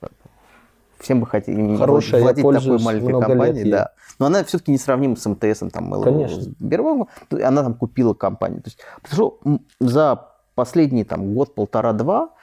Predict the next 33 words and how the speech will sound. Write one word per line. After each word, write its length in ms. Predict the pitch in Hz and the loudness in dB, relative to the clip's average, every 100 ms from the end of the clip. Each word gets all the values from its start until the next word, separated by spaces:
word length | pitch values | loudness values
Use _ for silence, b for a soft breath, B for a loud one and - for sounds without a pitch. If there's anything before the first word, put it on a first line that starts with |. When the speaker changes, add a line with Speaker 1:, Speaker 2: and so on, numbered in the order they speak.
| b b | b b
Speaker 1:
случилось, 580 | - - - 185 139 - | -4 -2 0 0 0 0
я 80 | |
думаю, 220 | 127 151 127 | 0 2 2
больше 420 | 117 160 - 131 | 2 0 0 -2
выходов, 400 | 202 - 143 - | -2 -2 -6 -4
чем 160 | 120 | -4
за 80 | 110 | -4
предыдущие 540 | 107 113 117 170 - 113 | -2 -2 -2 -2 -4 -6
семь-восемь 580 | 127 123 113 120 113 | -2 0 0 -2 -2
лет. 240 | 95 - - _ B B B B - | -2 -4 -10 _ B B B B -6
А 400 | 104 110 110 - _ _ _ | -2 0 0 -4 _ _ _
с 60 | - | -16
чего 240 | - 143 | 0 2
я 40 | 127 | 4
начал? 360 | 104 - - - | 2 0 -8 -14
Что 180 | - | -6
венчурные 500 | 117 165 160 113 110 | -2 0 0 -2 0
инвестиции — 540 | 107 110 113 123 - 147 | 0 -2 -2 -6 -2 -2
это 160 | 127 | 0
инвестиции 540 | 113 107 107 - 180 123 | -2 -2 -2 -4 -2 -2
в 40 | |
будущие 420 | 104 127 120 - 110 | 0 0 -2 -2 0
выходы. 540 | 104 - - - - - | 0 -2 -8 -12 -14 -4
И 180 | 120 127 | 0 2
вот 200 | 123 - - | 0 -4 0
то, 160 | 170 | 0
что 180 | 165 - | 0 -4
сейчас 520 | - - 127 - - - | -4 0 0 -2 -14 -2
выходы 400 | 143 151 113 - _ | 0 0 -2 -4 _
появились, 680 | 151 131 113 135 180 147 - | 2 4 4 2 2 0 0
они 180 | 101 120 | -2 -2
перестали 640 | - 127 117 - 139 123 | -2 -2 -2 0 2 2
быть, 440 | 107 120 117 - | 0 -2 -2 -4